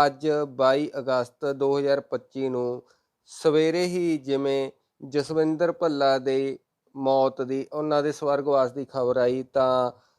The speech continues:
ਦੁਨੀਆ ਨੂੰ ਇਸ 'ਤੇ ਯਕੀਨ ਕਰਨਾ ਔਖਾ ਹੋ ਗਿਆ। ਪੈਂਹਠ ਸਾਲ ਦੀ ਉਮਰ 'ਚ ਉਹ ਇਸ ਫਾਨੀ ਸੰਸਾਰ ਨੂੰ ਅਲਵਿਦਾ ਆਖ ਗਏ। ਵਾਹਿਗੁਰੂ ਉਹਨਾਂ ਨੂੰ ਆਪਣੇ ਚਰਨਾਂ ਦੇ ਵਿੱਚ ਨਿਵਾਸ ਬਖਸ਼ੇ, ਜਿਨ੍ਹਾਂ ਨੇ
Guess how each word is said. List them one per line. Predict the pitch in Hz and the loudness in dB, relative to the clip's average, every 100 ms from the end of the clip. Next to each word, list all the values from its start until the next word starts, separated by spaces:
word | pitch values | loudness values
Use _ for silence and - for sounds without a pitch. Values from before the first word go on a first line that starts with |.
| _ | _
ਦੁਨੀਆ | 135 123 151 165 175 175 | -8 -2 0 2 2 2
ਨੂੰ | 160 165 165 - | 2 0 -2 -4
ਇਸ | 151 139 | -6 -6
'ਤੇ | _ 147 143 | _ 0 0
ਯਕੀਨ | 139 135 147 139 | -2 -6 -4 -2
ਕਰਨਾ | 127 127 131 131 | 0 0 0 0
ਔਖਾ | 123 117 - 123 | 0 -2 -4 0
ਹੋ | 120 113 | 0 -2
ਗਿਆ। | 107 104 - _ _ _ _ - | -4 -6 -8 _ _ _ _ 0
ਪੈਂਹਠ | 160 190 | 4 2
ਸਾਲ | 175 180 160 | 0 0 2
ਦੀ | 160 | 2
ਉਮਰ | 156 147 143 | 0 0 -2
'ਚ | 135 151 | -2 -4
ਉਹ | 147 - 156 165 | -4 -4 -4 -4
ਇਸ | 147 - 151 143 147 139 | -4 -6 -6 -4 -4 -4
ਫਾਨੀ | 147 143 160 170 | -2 0 0 -2
ਸੰਸਾਰ | 165 139 - 135 127 | -4 -6 -2 0 0
ਨੂੰ | 135 143 - | -2 -4 -4
ਅਲਵਿਦਾ | 135 120 117 127 123 113 | -6 -4 -2 -2 -4 -4
ਆਖ | 104 104 | -6 -6
ਗਏ। | 110 104 104 - _ _ _ _ | -8 -6 -6 -8 _ _ _ _
ਵਾਹਿਗੁਰੂ | 147 143 147 165 175 175 | -6 2 2 2 0 -2
ਉਹਨਾਂ | 165 - 160 165 165 | -2 -4 -2 0 0
ਨੂੰ | 165 143 | 2 0
ਆਪਣੇ | 131 139 139 | 0 -2 -4
ਚਰਨਾਂ | - 143 131 135 131 | -2 0 0 0 -2
ਦੇ | 131 | -2
ਵਿੱਚ | 120 - 127 127 - _ _ | -6 -6 -4 -4 -6 _ _
ਨਿਵਾਸ | 139 135 131 123 123 123 139 156 | -6 -2 -2 0 0 2 0 -4
ਬਖਸ਼ੇ, | 135 110 - 123 120 123 - _ _ - | -6 -6 -8 -8 -6 -8 -16 _ _ -8
ਜਿਨ੍ਹਾਂ | 131 151 180 185 | 0 2 4 4
ਨੇ | 160 | 2